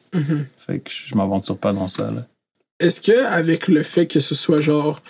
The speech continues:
Speaker 1: des logiciels que vous fassiez les beats, genre, est-ce que tu penses qu'il y a comme une affaire de, genre, c'est comme automatiser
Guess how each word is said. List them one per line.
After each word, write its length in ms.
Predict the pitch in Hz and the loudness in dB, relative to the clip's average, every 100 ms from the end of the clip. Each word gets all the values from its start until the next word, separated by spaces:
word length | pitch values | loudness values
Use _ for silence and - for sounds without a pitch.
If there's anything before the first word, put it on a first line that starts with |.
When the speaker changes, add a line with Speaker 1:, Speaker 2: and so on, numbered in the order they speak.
| - - - - | -20 -20 -12 -2
Speaker 1:
des 220 | 175 165 | 4 6
logiciels 960 | 156 151 156 139 - - 165 160 160 156 _ - - | 6 4 2 0 -4 0 2 4 4 2 _ -16 0
que 100 | 156 | 2
vous 140 | 147 | 2
fassiez 420 | 147 151 - 156 | 2 0 2 2
les 140 | 151 139 | 4 2
beats, 320 | 160 151 160 | 2 0 0
genre, 360 | 170 151 156 165 - - - - | 2 4 4 0 -8 -18 -6 -2
est-ce 140 | 151 | 2
que 100 | 233 | 2
tu 140 | 240 | 2
penses 220 | - 180 180 | 2 2 4
qu'il 140 | 156 | 2
y 20 | |
a 20 | |
comme 140 | 147 151 | 4 4
une 120 | 143 | 4
affaire 340 | 131 131 160 | 2 2 4
de, 100 | 160 | 4
genre, 420 | 139 151 143 139 139 - - _ _ _ _ _ _ - | 4 2 2 0 -2 -12 -20 _ _ _ _ _ _ -10
c'est 220 | - 156 | -2 0
comme 320 | 139 165 143 - - | 2 2 2 -2 0
automatiser 1040 | 170 - 165 147 - 160 151 170 175 | 2 4 2 2 -2 -2 4 4 4